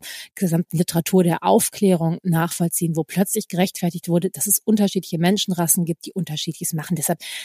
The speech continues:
sind das ja auch immer so absurde Kategorien. Also Caucasians, also als irgendwie, also Kaukasier als Rasse,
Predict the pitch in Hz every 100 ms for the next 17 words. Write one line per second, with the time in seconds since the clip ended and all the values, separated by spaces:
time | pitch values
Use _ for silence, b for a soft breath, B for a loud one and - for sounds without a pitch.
0 | B 160 208 - 190 175 180 - 143 147
1 | 139 175 202 226 208 - 170 190 165 160
2 | 220 190 165 160 B B _ _ - 175
3 | - - 202 214 170 139 135 - 160 156
4 | 165 - 185 - 170 165 165 - 170 -
5 | 151 160 196 180 190 151 160 156 147 147
6 | 208 - 156